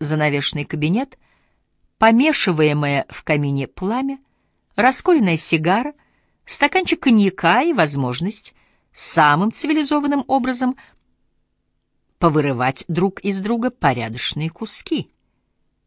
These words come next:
За ароматами стола ей чудилось в воздухе что-то первобытное и звериное. Она встала и пожелала доброй ночи готовым к бою противникам.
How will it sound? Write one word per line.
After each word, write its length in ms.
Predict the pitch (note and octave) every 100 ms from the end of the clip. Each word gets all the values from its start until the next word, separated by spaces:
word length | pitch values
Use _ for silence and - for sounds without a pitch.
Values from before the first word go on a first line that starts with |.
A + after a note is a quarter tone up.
| _ -
За 280 | C3+ E3+
ароматами 720 | E3 E3 E3 D#3 D#3 - D3+
стола 460 | D3 - D#3 C#3+ C3
ей 280 | C3+ C#3 C3
чудилось 580 | - D3 C3 B2+ B2 -
в 80 | C3+
воздухе 460 | C3 A#2+ B2+ -
что-то 340 | B2+ - B2 B2
первобытное 800 | C3+ A#2 B2 A2+ A#2 - B2 B2
и 180 | C3+
звериное. 800 | B2+ B2 D3+ G#3 G#3+ - - - _ _ _ _ _ _
Она 240 | D#4 A3+
встала 600 | B2+ - - - D#2+ G3 B3 _ _ _ -
и 100 | D#4
пожелала 460 | E4+ D#4+ G4 F#4
доброй 340 | C4+ C4+ A3 G3+
ночи 500 | D3+ A#2+ - B2 C3+ _ _ _ _
готовым 640 | D#3+ D#3+ D#3+ C#3+ D3 C#3+
к 80 | C#3
бою 280 | C#3 C#3+ C3
противникам. 840 | C#3 C3+ - C3 B2+ C#3+ - C#3+